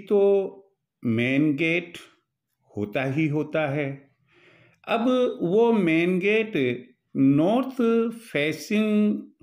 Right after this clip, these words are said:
फ्लैट में या प्लॉट में, जिसमें कि आप भवन का निर्माण करवाने जा रहे हैं या भवन का निर्माण हो रहा है,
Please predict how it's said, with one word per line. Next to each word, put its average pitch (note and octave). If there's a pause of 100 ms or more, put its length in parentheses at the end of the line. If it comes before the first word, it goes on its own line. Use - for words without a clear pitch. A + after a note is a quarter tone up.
(100)
फ्लैट E3+
में A#2+ (400)
या D#3+ (100)
प्लॉट F3
में, A#2+ (240)
जिसमें G3
कि A#3+
आप F#3+ (180)
भवन B2
का F#3
निर्माण C3 (1120)
करवाने B2
जा G#2
रहे G#2+
हैं A2
या G#3
भवन D#3
का F#3
निर्माण C3 (200)
हो F3+
रहा A#2
है, A#2+